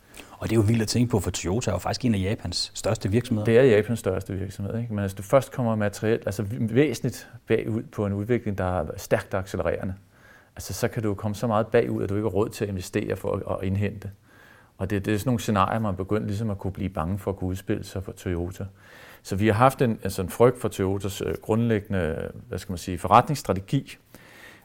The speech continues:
Speaker 2: Øh, men det, vi i virkeligheden har haft en dialog med den om, i hvert fald for, altså formelt set, det har været, øh, deres lobbyarbejde, fordi, øh, mange mener, øh,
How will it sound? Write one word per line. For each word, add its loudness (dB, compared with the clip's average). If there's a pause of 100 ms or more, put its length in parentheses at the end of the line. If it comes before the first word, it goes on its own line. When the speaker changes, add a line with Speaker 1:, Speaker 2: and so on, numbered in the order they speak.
Speaker 2:
Øh, 6
men 2
det, 4
vi 6
i 4 (100)
virkeligheden 4
har 4
haft 6
en 0
dialog 4
med 6
den 0
om, 2
i -4
hvert 4
fald -4
for, 0 (140)
altså 2 (240)
formelt 4
set, -4
det 0
har -2
været, 0
øh, -4
deres -4
lobbyarbejde, 2
fordi, -6 (920)
øh, -8
mange 6
mener, 2 (360)
øh, -2